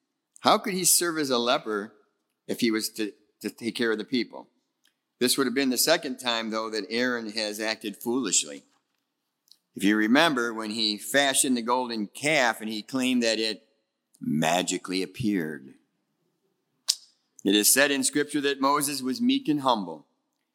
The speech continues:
just as Yeshua was meek and humble as the Lamb. We should think, we should not think that one who is meek is weak, but rather obedient to God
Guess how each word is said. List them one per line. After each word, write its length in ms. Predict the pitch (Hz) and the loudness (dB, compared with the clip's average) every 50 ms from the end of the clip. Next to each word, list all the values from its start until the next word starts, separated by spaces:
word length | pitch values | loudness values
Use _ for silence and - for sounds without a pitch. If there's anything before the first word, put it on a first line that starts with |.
| _ - | _ -2
just 340 | - 98 107 113 - - 123 | 2 4 4 4 4 2 0
as 340 | 117 117 117 113 110 107 | 0 0 -2 -4 -6 -6
Yeshua 720 | 123 120 113 107 104 - - 131 151 170 147 113 95 - | -4 -2 0 2 2 2 2 2 2 2 2 0 0 -2
was 360 | - 92 92 92 87 - - 82 | -4 -6 -4 -2 -2 -4 -4 -2
meek 300 | 98 98 95 92 - - - | 0 0 0 0 -4 -10 -8
and 160 | 87 87 87 | -4 -4 -2
humble 420 | 87 95 90 87 82 78 76 76 _ _ _ _ _ _ | 0 0 0 0 -2 -6 -8 -14 _ _ _ _ _ _
as 280 | - 85 87 87 87 92 | -4 -2 -2 -2 -2 -6
the 80 | 98 95 | -4 -2
Lamb. 440 | 95 98 101 98 87 80 73 65 _ _ _ _ _ _ _ _ - - _ _ - - - - | -2 -2 -2 -2 -4 -6 -10 -12 _ _ _ _ _ _ _ _ -20 -20 _ _ -20 -20 -12 0
We 120 | - 131 139 | 2 4 4
should 200 | 135 147 139 123 | 6 4 2 0
think, 380 | - 170 180 165 160 147 - _ _ _ _ _ _ _ _ _ _ _ _ _ _ _ _ _ _ _ _ _ _ _ - | 0 0 2 2 0 -2 -8 _ _ _ _ _ _ _ _ _ _ _ _ _ _ _ _ _ _ _ _ _ _ _ 0
we 100 | - 120 | 2 4
should 280 | - - 113 107 98 - - _ _ _ _ _ _ _ _ _ - | 4 4 2 2 0 -4 -18 _ _ _ _ _ _ _ _ _ 0
not 460 | 107 107 127 170 233 262 - - - | 4 6 6 8 6 4 0 -4 -8
think 280 | 117 104 98 101 104 - _ - | -6 -4 -4 -4 -6 -12 _ -8
that 340 | 113 110 117 120 113 107 | -2 0 2 2 0 0
one 280 | 113 123 139 147 151 151 | 0 2 2 2 2 0
who 180 | 139 143 139 131 | -2 -4 -2 -2
is 160 | 127 127 120 | -2 0 2
meek 320 | 127 143 143 143 139 - - _ _ - | 2 2 2 2 0 -4 -12 _ _ -6
is 220 | - 110 104 98 101 | -2 -2 -2 0 0
weak, 420 | 104 143 175 156 - - - - _ _ _ _ _ _ _ - | 2 2 2 2 0 -4 -12 -20 _ _ _ _ _ _ _ -2
but 220 | 107 110 110 104 107 | 2 2 2 2 2
rather 340 | 110 110 117 120 120 120 117 | 0 2 2 2 0 -2 -2
obedient 640 | 113 101 95 107 120 135 135 139 139 139 139 - | -4 -4 0 4 4 4 4 4 0 -2 -4 -6
to 100 | - 135 | -6 -6
God 480 | 120 110 113 113 107 104 104 101 101 104 | -4 0 2 4 4 4 4 2 0 -4